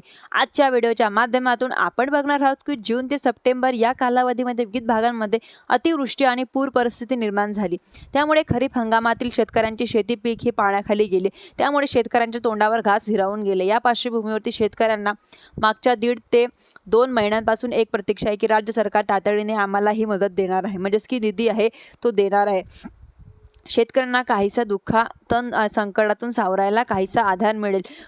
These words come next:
परंतु राज्य सरकारनं या संदर्भात वारंवार उशीर केला आहे. मात्र आता राज्य सरकारनं दोन जीआर काढून राज्यातील चार जिल्ह्यांमध्ये जी काही अतिवृष्टी झालेली आहे,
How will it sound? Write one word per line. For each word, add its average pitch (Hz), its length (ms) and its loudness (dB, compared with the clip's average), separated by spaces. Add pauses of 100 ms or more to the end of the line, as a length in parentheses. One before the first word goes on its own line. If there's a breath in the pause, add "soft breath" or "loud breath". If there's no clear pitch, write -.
परंतु 254 360 0
राज्य 233 260 2
सरकारनं 220 460 2
या 214 240 2
संदर्भात 208 480 0
वारंवार 208 400 2
उशीर 208 340 -2
केला 170 300 -2 (100)
आहे. 185 220 -4 (440 loud breath)
मात्र 220 340 0
आता 233 600 2 (280 loud breath)
राज्य 214 240 2
सरकारनं 240 440 0
दोन 233 300 0
जीआर 226 300 2
काढून 214 340 0
राज्यातील 208 560 0
चार 220 360 2
जिल्ह्यांमध्ये 208 560 0
जी 202 200 -4
काही 208 220 2
अतिवृष्टी 220 500 -2
झालेली 202 380 2
आहे, 208 80 4